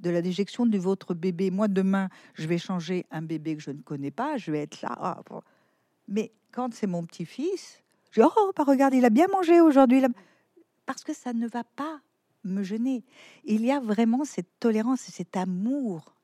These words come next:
inconditionnel. Vous êtes en harmonie avec votre corps, votre propre sueur.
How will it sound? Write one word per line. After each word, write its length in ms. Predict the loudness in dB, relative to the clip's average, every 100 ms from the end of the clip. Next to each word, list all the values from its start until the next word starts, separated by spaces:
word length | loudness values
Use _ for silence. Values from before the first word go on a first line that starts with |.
| -8
inconditionnel. 1000 | -8 -8 -14 -14 -16 -16 -18 -18 -20 _ _ -20 -20 _ -10
Vous 300 | -6 -4 -2
êtes 440 | -4 -6 _ -20 _ _ _
en 220 | -4 0
harmonie 460 | 2 2 2 4 2
avec 240 | 0 -4
votre 260 | -8 -8 -8
corps, 560 | -6 -4 -2 -4 -6 -14 -18
votre 380 | -4 -4 -4 -10
propre 480 | -12 -6 -6 -4 -8
sueur. 440 | -8 -10 -8 -8